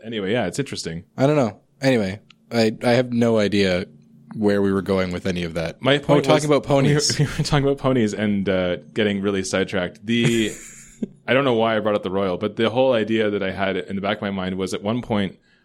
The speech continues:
Speaker 1: when we were talking about shipbuilding, um, we had the idea of doing a few episodes also on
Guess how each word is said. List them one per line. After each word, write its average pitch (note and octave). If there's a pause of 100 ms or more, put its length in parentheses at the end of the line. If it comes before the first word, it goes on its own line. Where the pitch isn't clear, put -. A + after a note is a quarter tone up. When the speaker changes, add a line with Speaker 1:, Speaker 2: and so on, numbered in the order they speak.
(100)
Speaker 1:
when A2
we G#2+
were G#2+
talking G#2
about G2
shipbuilding, F#2 (280)
um, F2
we G#2+
had G2+
the G#2
idea F#2+
of F2+
doing G2
a F2+
few F#2+
episodes F#2
also F#2
on F2